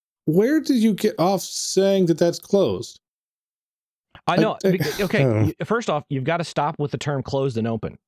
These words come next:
Speaker 1: You're right, you're right, you're right, you're right.
Speaker 2: Because
Speaker 1: You're right. I'm getting those conflated.
Speaker 2: Yeah, M I T code is open source. But
Speaker 1: Yes.
Speaker 2: I can take M I T code and I can stick it on a device, like I'm holding up a phone right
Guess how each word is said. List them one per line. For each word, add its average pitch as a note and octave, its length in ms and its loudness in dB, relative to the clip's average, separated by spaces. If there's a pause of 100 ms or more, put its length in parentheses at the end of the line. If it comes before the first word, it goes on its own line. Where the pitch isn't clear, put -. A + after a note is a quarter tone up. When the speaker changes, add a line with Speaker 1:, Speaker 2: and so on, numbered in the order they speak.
(160)
Speaker 1:
You're C3+ 280 4
right, C#3+ 100 0
you're D3+ 140 4
right, B2 180 4
you're A#2 120 6
right, G#2 280 2
you're G2 100 4
right. F2 160 0
Speaker 2:
Because D3 300 -2
Speaker 1:
You're A#2 100 4
right. F2+ 140 -2 (100)
I'm C#3+ 140 4
getting C#3 220 4
those C3 180 4
conflated. G#2 480 2
Speaker 2:
Yeah, - 160 -2 (160)
M F3 180 0
I A3 120 -2
T F#3+ 400 -4 (100)
code B2 420 -2 (200)
is B2+ 200 -2 (140)
open D3 380 -2
source. - 500 -8 (640)
But - 100 -2
Speaker 1:
Yes. A#2+ 80 2
Speaker 2:
I D3 140 0
can A3 140 -2
take G#3+ 220 -2
M E3 180 -2
I E3 80 -2
T F#3 180 -6
code F2+ 300 -6 (300)
and A2+ 120 -4
I C#3+ 140 -4
can F3+ 240 -4
stick - 400 -10
it E3 200 -8
on C3+ 520 -2
a C3+ 80 -2
device, A2+ 600 -4
like G#2+ 220 -6
I'm A2 160 -4
holding A2+ 320 -4
up A2 120 -6
a A#2+ 40 -2
phone A#2 380 -4
right F2 180 -6